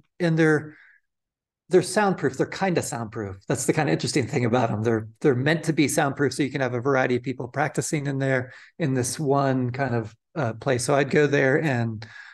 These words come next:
practice, uh, piano. It was great. Here's this piano that I could, uh, uh, practice on. And one of the things that I, I have to admit that I loved when I went there is you could hear other people just a little bit practicing.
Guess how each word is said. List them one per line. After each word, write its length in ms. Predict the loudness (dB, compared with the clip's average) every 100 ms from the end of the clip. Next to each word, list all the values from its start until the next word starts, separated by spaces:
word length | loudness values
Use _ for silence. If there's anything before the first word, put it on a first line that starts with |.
| -20 -4
practice, 500 | -2 0 -2 0 0
uh, 180 | 0 0
piano. 300 | 0 0 0
It 20 |
was 100 | 0
great. 220 | -2 -2
Here's 240 | -2 -6 -6
this 140 | -10
piano 400 | -8 -2 0 0
that 120 | -2
I 100 | -4
could, 220 | -4 -8 -8
uh, 300 | -6 -4 -6 -8 -10
uh, 220 | -6 -6
practice 420 | -4 -4 -2 -2 -2
on. 260 | -6 -8 -14 _ _ _ _ _ _ _ _ -20 -20 -20 -20 -20 _ _ _ _ _ _ _ _ _ _ _ 2
And 160 | 6
one 120 | 8
of 60 | 6
the 60 | 6
things 220 | 2 4
that 120 | 4
I, 320 | 4 4 2 0 -12 _ _ _
I 180 | -2 -2
have 220 | -2 -2
to 80 | 0
admit 260 | 0 0 2
that 100 | 2
I 60 |
loved 280 | 4 2 0
when 140 | 0
I 80 | 0
went 220 | 0 0
there 200 | 0 0
is 280 | 0 -4 -2
you 140 | -2 -4
could 400 | -6 2 4 4
hear 920 | 2 -8 -6 2 4 6 6 2 -2 -2
other 240 | 0 0
people 320 | 0 -4 -4 -6
just 200 | -4 -2
a 60 |
little 400 | 0 2 2 2
bit 320 | 2 -2 -2 -6
practicing. 720 | -6 -4 -8 -8 -6 -8